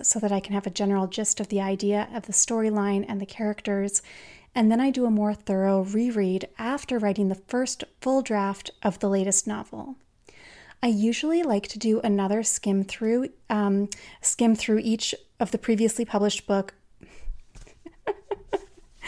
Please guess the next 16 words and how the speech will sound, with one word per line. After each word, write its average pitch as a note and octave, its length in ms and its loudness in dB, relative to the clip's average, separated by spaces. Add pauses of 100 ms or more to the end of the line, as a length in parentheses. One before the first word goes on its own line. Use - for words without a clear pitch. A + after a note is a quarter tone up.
(640)
Oh C4+ 300 4
dear. F#3+ 300 0
Okay. A3 320 2 (160)
<clears throat> D4+ 120 -2
Let C4 380 12
me D4+ 100 6
start B3+ 220 2
that G#3 160 4
sentence G#3+ 320 0
over G3+ 160 2
again. A3 380 -4 (1000)
I A#3 100 4 (100)
usually C#4+ 640 4
like G#3+ 380 4
to - 80 -4
do G3+ 340 6